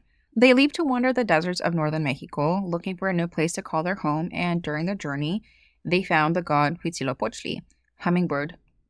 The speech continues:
of the left. They end up carrying the hummingbird's wooden statue in this cage-like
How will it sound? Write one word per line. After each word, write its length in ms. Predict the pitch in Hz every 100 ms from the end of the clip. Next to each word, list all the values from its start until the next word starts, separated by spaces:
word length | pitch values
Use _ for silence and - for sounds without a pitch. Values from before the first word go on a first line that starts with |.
| -
of 100 | 170
the 100 | 202
left. 360 | - - - - _ _ _ _ _ _ -
They 80 |
end 180 | - 202
up 100 | 208
carrying 580 | - 190 185 180 180 180 _ _ _ _
the 280 | 170 170 165
hummingbird's 600 | 170 180 175 170 165 165
wooden 260 | 180 170 175
statue 560 | - 262 247 262 254 247
in 280 | 175 170 170
this 460 | 160 165 170 - _
cage-like 800 | - 175 170 - 151 156 - -